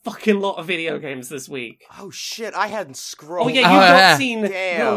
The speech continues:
Speaker 1: list.
Speaker 3: Have you seen that? It's the Dead Sea Scrolls of what I have played this week. <laughs>
Speaker 2: Well, I feel a whole lot better about, uh, not having played anything. <laughs> Let's go
Speaker 1: I mean,
Speaker 2: right
Speaker 1: look,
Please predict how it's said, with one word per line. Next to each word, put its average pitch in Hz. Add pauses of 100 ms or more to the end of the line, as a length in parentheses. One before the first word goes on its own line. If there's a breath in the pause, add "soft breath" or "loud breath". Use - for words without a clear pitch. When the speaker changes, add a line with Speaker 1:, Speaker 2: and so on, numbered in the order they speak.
Speaker 1:
list. -
Speaker 3:
Have 170
you 240
seen 285
that? 277 (340)
It's -
the 254
Dead 254
Sea 285
Scrolls 240
of 170 (100)
what 185
I 190
have 190
played 240
this -
week. 135
<laughs> - (1900 soft breath)
Speaker 2:
Well, 185
I 180
feel 220
a 170
whole 185
lot 156
better 143
about, 104
uh, 98 (600)
not 123
having 135
played 160
anything. 101
<laughs> 110
Let's -
go 208
Speaker 1:
I 240
mean, 247
Speaker 2:
right 226
Speaker 1:
look, 196